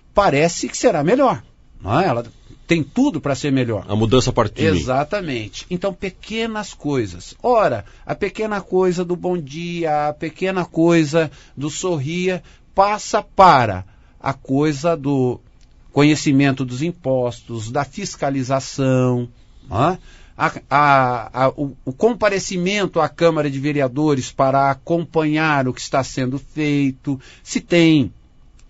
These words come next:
Speaker 1: os nossos representantes fazendo aquilo que a sociedade demanda ou não. Ou seja,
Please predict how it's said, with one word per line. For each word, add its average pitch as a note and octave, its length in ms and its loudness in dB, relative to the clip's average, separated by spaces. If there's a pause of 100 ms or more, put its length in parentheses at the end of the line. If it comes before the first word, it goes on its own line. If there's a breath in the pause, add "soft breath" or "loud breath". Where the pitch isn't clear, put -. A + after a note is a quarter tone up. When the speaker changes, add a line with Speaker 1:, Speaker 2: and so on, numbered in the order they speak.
Speaker 1:
os C3 200 0
nossos D3 320 2
representantes C#3 840 -2
fazendo C3+ 460 0
aquilo B2+ 320 -2
que C3 100 -4
a B2 60 -2
sociedade B2 580 -4
demanda A#2+ 520 -2
ou E3 120 -4
não. C#3 380 0 (340 soft breath)
Ou A#3+ 140 2
seja, B2 500 -2